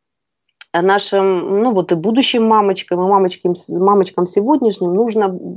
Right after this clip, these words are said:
периодически задавать себе вопрос, как давно я разговаривала со своей дочерью? О, просто о жизни, просто о том, чем она дышит, что ее интересует. Не учила, а разговаривала, интересовалась.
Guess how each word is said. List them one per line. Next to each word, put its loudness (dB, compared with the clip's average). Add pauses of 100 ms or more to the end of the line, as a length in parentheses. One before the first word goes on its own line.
(140)
периодически 2
задавать -2
себе -2
вопрос, -2
как 2
давно 2
я 2
разговаривала 0
со -14
своей -4 (260)
дочерью? 0 (600)
О, -2
просто 2
о 2
жизни, -6 (280)
просто 2
о 2
том, 0 (180)
чем 2
она 2
дышит, -4
что 2
ее 6
интересует. 0
Не 6
учила, 4
а -4
разговаривала, -2
интересовалась. -2